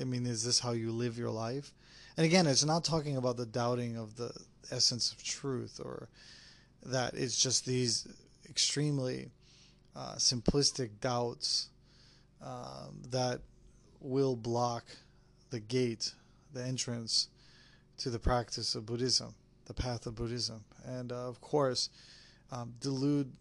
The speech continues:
people on the path, dilute the path, um, and of course, uh, ultimately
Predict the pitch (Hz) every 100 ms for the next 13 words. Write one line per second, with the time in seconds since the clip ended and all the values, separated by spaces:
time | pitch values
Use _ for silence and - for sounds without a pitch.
0 | - - - 131 123 127 120 127 127 113
1 | 120 117 - - - - - 131 123 123
2 | 139 151 127 117 113 110 - - - -
3 | - - - - - - - 117 120 117
4 | 117 139 120 - - - - 135 117 104
5 | - 123 117 - - - - - - -
6 | 135 123 131 131 139 143 135 127 131 127